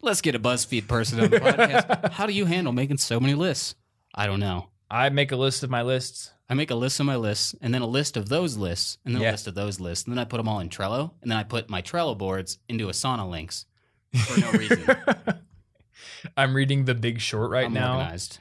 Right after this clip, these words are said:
Speaker 2: and this is just, like, reminding, th-, th-, this is basically what Wall Street did.
Speaker 1: Uh-oh.
Speaker 2: They would, like, make loans and, like, take a bunch of those loans and put 'em into a bond, and then take a bunch of those bonds, put 'em into, like, a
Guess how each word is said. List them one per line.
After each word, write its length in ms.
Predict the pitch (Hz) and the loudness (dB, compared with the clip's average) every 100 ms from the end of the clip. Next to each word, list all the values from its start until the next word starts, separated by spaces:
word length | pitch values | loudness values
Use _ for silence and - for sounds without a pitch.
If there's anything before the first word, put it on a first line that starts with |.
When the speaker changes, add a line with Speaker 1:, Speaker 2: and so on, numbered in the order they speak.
| _ _ | _ _
Speaker 2:
and 380 | 120 120 113 113 113 _ _ _ | 0 0 2 -2 -6 _ _ _
this 400 | 123 123 131 123 | -10 -2 0 0
is 140 | 120 113 | 0 -2
just, 260 | 123 110 | -4 -4
like, 180 | 117 110 | -2 -2
reminding, 440 | 120 117 113 113 110 | -2 0 0 -2 -6
th-, 140 | 127 | -6
th-, 120 | 160 | -4
this 140 | 156 160 | 2 4
is 160 | 139 | 4
basically 420 | 123 120 127 117 120 | 2 2 0 -4 -2
what 220 | 117 110 | -2 0
Wall 160 | 113 | -2
Street 260 | 110 131 113 | 0 -2 -4
did. 300 | 110 117 123 - _ _ _ _ _ _ 113 | -2 -2 -2 -8 _ _ _ _ _ _ -4
Speaker 1:
Uh-oh. 320 | 104 85 85 _ | -2 -4 -8 _
Speaker 2:
They 80 | 120 | -2
would, 120 | 123 | 2
like, 140 | 120 120 | 2 2
make 220 | 120 120 | 0 0
loans 520 | 113 113 110 113 113 | 0 0 0 -2 -4
and, 240 | - 120 117 | -6 -4 -4
like, 160 | 110 | -4
take 200 | - 139 | -6 -6
a 40 | 117 | -4
bunch 180 | 127 | -4
of 60 | 131 | -2
those 180 | 127 120 | -2 -2
loans 300 | 120 120 117 | -2 -2 -4
and 80 | 120 | -4
put 80 | |
'em 80 | 123 | -4
into 160 | 123 127 | -2 -2
a 40 | |
bond, 340 | 117 110 110 110 | -4 -4 -4 -4
and 60 | 113 | -4
then 60 | |
take 140 | 131 123 | -2 -2
a 20 | |
bunch 160 | 135 | -2
of 60 | 123 | 2
those 160 | 202 175 | 2 2
bonds, 380 | 139 127 127 - | 0 0 -4 -4
put 120 | 120 | -6
'em 80 | 120 | -6
into, 160 | 123 | -4
like, 160 | 117 | -4
a 60 | 120 | -4